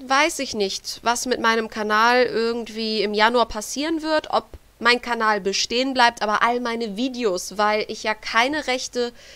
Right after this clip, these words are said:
für das Bildmaterial, ich habe keine visuellen Rechte für die Spiele oder für die gewissen, ähm, Bilder, die ich sonst irgendwie da gemacht habe,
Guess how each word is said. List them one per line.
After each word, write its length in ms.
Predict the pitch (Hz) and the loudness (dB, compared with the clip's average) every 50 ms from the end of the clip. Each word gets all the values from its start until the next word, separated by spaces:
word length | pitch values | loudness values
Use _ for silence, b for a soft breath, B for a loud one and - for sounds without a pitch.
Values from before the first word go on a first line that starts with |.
| B B B B B B | B B B B B B
für 140 | - - - | -6 -2 0
das 220 | 240 240 220 - | 0 0 0 0
Bildmaterial, 920 | - 247 254 294 - - 277 294 294 - - - 294 285 277 269 294 285 | 0 0 0 0 0 0 0 0 0 0 -4 -4 -2 2 2 2 2 2
ich 140 | 277 269 262 | 0 -2 -2
habe 160 | 247 226 233 | 0 0 0
keine 340 | 226 - 247 240 254 262 220 | -2 0 0 0 0 0 -2
visuellen 640 | 247 226 208 247 240 - - - 226 269 302 320 330 - - - | -2 -2 0 0 0 4 4 4 4 4 2 -2 -6 -8 -8 0
Rechte 460 | 240 262 277 277 - - - 302 294 | 2 2 2 0 -4 -6 -4 -6 -6
für 160 | - - 262 | -4 -6 -6
die 100 | 214 240 | -6 -4
Spiele 600 | 226 - - - - 233 240 254 262 277 302 320 - | -2 -2 -2 -2 -2 -2 -2 0 2 2 2 2 2
oder 480 | - 226 220 220 214 208 196 180 - _ _ _ _ _ _ - | 0 0 2 2 4 4 2 0 -2 _ _ _ _ _ _ -20
für 200 | - - - 220 | -16 -10 -8 -6
die 120 | 208 214 | -6 -4
gewissen, 560 | 190 220 208 226 226 - - 220 214 214 214 - | -4 -2 -2 -2 -4 -4 -4 -4 -4 -2 -2 0
ähm, 380 | 190 196 196 190 196 190 190 190 B B B B B B B B B B B B B | 0 0 -2 -2 -6 -8 -8 -12 B B B B B B B B B B B B B
Bilder, 380 | 208 226 226 233 233 247 233 226 | 0 2 2 4 6 6 4 4
die 140 | 214 226 | 4 0
ich 100 | 220 - | -4 -4
sonst 320 | - - 220 233 226 - - | -2 -2 -2 -2 -2 -4 -2
irgendwie 260 | 208 220 214 - 214 | -2 -2 -2 -2 0
da 140 | 214 214 208 | 0 0 0
gemacht 420 | 208 202 196 208 226 - - - | 0 -2 -2 -2 -2 -4 -4 -4
habe, 420 | 233 214 208 208 214 208 214 220 | 0 0 0 0 0 -2 -6 -6